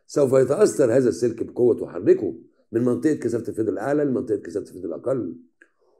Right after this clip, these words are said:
وأقدر أحدد بواسطة قاعدة فيلمينج اليسرى.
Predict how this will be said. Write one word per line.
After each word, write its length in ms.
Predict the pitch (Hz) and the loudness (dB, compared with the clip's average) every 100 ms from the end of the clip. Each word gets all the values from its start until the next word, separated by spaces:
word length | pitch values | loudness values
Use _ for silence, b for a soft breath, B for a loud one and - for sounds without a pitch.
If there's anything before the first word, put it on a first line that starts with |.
| - | 2
وأقدر 380 | 180 240 180 127 | 2 6 4 4
أحدد 640 | 135 170 139 113 - - | 2 2 0 -4 -10 -16
بواسطة 500 | 104 107 143 117 - | 2 4 4 0 -2
قاعدة 320 | 131 156 127 | 0 2 0
فيلمينج 360 | - 165 180 139 | 2 4 6 6
اليسرى. 520 | 131 180 - 90 65 | 4 4 2 -6 -8